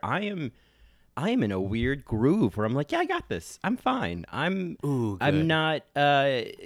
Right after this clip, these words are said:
Speaker 1: I don't feel like a caged animal. I've, uh, I, I've adjusted," and it's kind of an interesting,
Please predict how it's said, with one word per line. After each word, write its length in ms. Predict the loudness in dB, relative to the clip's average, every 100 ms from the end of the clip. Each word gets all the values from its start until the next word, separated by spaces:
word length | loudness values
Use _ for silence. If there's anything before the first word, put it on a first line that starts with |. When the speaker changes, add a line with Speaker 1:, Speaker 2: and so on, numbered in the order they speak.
| -6 -4
Speaker 1:
I 80 |
don't 320 | -2 0 0 2
feel 140 | 2
like 140 | 2
a 60 | 0
caged 400 | -2 0 0 2
animal. 500 | 2 2 -2 -8 -4
I've, 460 | 0 0 -2 -10 -10
uh, 420 | -4 -2 -2 -4 -8 -10
I, 120 | -10 -6
I've 200 | -4 -4
adjusted," 640 | -6 -2 -2 -2 -4 -8 -6
and 120 | -8
it's 100 | -8
kind 220 | -2 0
of 80 | 0
an 80 | 0
interesting, 600 | -2 -6 -6 -4 -4 -6